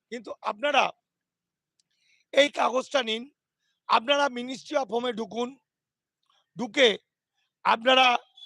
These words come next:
পাসপোর্ট অ্যাক্ট উনিশশো পনেরো টিপুন, দু হাজার পনেরো টিপুন, দিয়ে তাদের বাড়ি গিয়ে গ্যাঁট হয়ে বসুন। দুলাল বরের বাড়ি যান, অসীম সরকারের বাড়ি যান, এই বিজেপি নেতাদের বাড়ি যান,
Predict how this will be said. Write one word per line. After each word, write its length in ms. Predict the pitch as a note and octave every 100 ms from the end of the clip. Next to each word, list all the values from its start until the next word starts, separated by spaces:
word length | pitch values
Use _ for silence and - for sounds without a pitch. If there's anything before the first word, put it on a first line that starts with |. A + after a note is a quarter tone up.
| - _ _
পাসপোর্ট 460 | B3+ B3+ - D4 B3
অ্যাক্ট 200 | C4+ -
উনিশশো 360 | C4+ B3 - C4+
পনেরো 400 | A#3+ A#3 A#3 B3
টিপুন, 440 | - F#3+ B3 B3+
দু 120 | G#3+
হাজার 260 | B3 A#3+ A3+
পনেরো 340 | A#3+ A#3 A#3
টিপুন, 340 | A3 G#3 G3+ B3 C4+ _ _ _ _ _ F3
দিয়ে 140 | C#4
তাদের 340 | B3 C4 C#4+
বাড়ি 260 | B3+ B3 B3
গিয়ে 160 | C4 A3+
গ্যাঁট 460 | G3 E4+ F4 -
হয়ে 120 | C#4+
বসুন। 340 | A#3 G3+ E3+ C#3+ _ _ _ _ _ G3+
দুলাল 280 | B3+ C4
বরের 260 | A#3+ A#3+ A#3+
বাড়ি 220 | A3+ A3+
যান, 340 | G#3+ G#3+ G#3 - _ _ _ _ _ _ _ _ _ _ - -
অসীম 320 | A#3+ G#3 C4
সরকারের 460 | A#3+ A#3 G3 A3 G#3
বাড়ি 220 | G#3 G#3
যান, 280 | G3+ G#3 G3+ G#3 _ _ _ _ _
এই 180 | C4+ D4+
বিজেপি 440 | C4 A#3 C4+ C4+
নেতাদের 440 | B3 A#3 B3 B3 B3+
বাড়ি 200 | G#3+ E3
যান, 220 | D3+